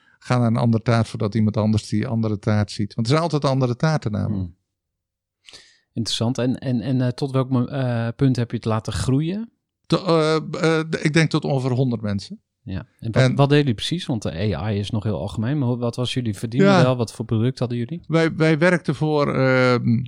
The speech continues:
Speaker 1: bedrijven. Dus niet, eh, we deden niet onderzoek. En, eh, we werkten nauw samen met, ehm, Stanford en met, eh, de Universiteit van Amsterdam.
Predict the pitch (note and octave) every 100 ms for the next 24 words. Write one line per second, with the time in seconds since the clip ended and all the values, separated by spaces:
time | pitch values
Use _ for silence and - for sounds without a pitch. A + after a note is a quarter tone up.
0 | D#3 C3+ C#3 C3+ A#2 A2+ G#3+ G#3 _ A#2+
1 | A2 B2+ A#2 - A#2 A2 A2+ A2 A2 G#2
2 | - C3 B2+ B2 F3 - B2 A2 A2 A#2
3 | A2+ A2 A2+ A#2+ A#2 A#2 C3+ B2+ - A2+
4 | G#2+ G#2+ G#2+ - A#2+ G#2+ G#2 G2+ G2 _
5 | _ - - C3+ B2 - G3+ - _ _
6 | _ - A#2+ A2+ A2 - G#2+ A2+ A#2 B2+
7 | A2+ G#2 A#2 A#2 A2+ G#2+ G#2+ A#2 A#2 D3
8 | F#3+